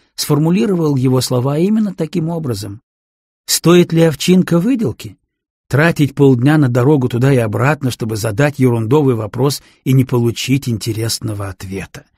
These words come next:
Утешала только слабая надежда на то, что вопрос может оказаться вовсе не ерундовым. Человек, которому Настя собиралась задать свой вопрос,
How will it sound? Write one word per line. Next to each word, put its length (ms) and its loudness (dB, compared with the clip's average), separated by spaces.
Утешала 480 -2
только 280 -2
слабая 420 0
надежда 540 0
на 140 -2
то, 200 -6
что 220 -6
вопрос 400 -6
может 300 -4
оказаться 560 -6
вовсе 480 -4
не 260 0
ерундовым. 960 -6
Человек, 420 2
которому 380 0
Настя 320 0
собиралась 540 0
задать 360 -2
свой 220 0
вопрос, 500 -2